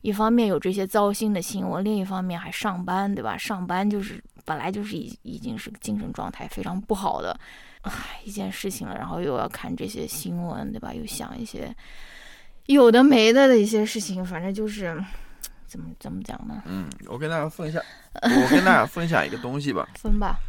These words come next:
Speaker 2: 就是我前两天在
Speaker 1: 你要分享一记积雪，是不是？
Speaker 2: <laughs> 不是积雪了。
Speaker 1: 嗯。
Speaker 2: 不是积雪了，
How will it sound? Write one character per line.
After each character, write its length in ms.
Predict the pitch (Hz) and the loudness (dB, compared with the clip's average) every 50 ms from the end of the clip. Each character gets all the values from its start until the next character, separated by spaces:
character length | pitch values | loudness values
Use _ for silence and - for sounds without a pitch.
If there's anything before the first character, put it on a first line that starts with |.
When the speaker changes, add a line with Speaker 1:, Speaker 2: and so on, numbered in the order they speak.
| - - - - | -4 -4 -4 -4
Speaker 2:
就 140 | - - 120 | -2 -2 -2
是 100 | - 120 | -2 0
我 140 | 107 92 87 | 0 0 0
前 180 | - - 92 98 | 2 0 0 -2
两 180 | 107 101 82 | -2 -2 -2
天 240 | - 95 87 87 - | -2 2 4 6 6
在 480 | - 101 92 80 71 64 60 - 50 50 - - - - - - | 6 6 4 4 4 4 4 4 4 4 4 2 2 0 2 4
Speaker 1:
你 140 | 220 226 | 6 6
要 180 | 262 277 262 247 | 6 6 6 4
分 220 | 226 - 254 254 | 4 2 2 2
享 180 | 247 220 185 185 | 2 2 0 0
一 160 | 190 202 208 | 0 0 -2
记 260 | - - 226 196 185 - - - - - - | -2 -4 -4 -4 -6 -6 -12 -18 -20 -16 -10
积 220 | - - 233 233 | -4 0 0 0
雪， 320 | 233 - - - - - | 2 2 2 0 0 0
是 140 | 190 - 185 | -2 -4 -4
不 80 | 175 170 | -4 -4
是？ 160 | 196 208 - - - 220 220 226 226 - 254 - - | -4 -4 -2 2 2 2 2 4 4 6 6 8 8
Speaker 2:
<laughs> 480 | 269 262 226 285 240 - - - - | 8 8 8 8 6 4 0 -8 -6
不 80 | - 170 | -6 -4
是 160 | - - 160 | -4 -4 -4
积 240 | 143 - - 208 208 | -4 -2 -2 -2 -2
雪 200 | 202 - - - | 0 2 2 2
了。 240 | - - 50 - - | 2 2 0 -2 -2
Speaker 1:
嗯。 380 | - 202 202 190 180 165 - - - - - - - - - - - - | -2 -2 -2 -2 -4 -4 -4 -4 -6 -8 -10 -12 -16 -18 -18 -20 -20 -10
Speaker 2:
不 120 | - - | -6 -6
是 120 | - - - - | -6 -6 -6 -8
积 160 | - 139 131 127 | -6 -6 -6 -6
雪 160 | - - - | -6 -6 -8
了， 180 | 62 67 - | -8 -10 -12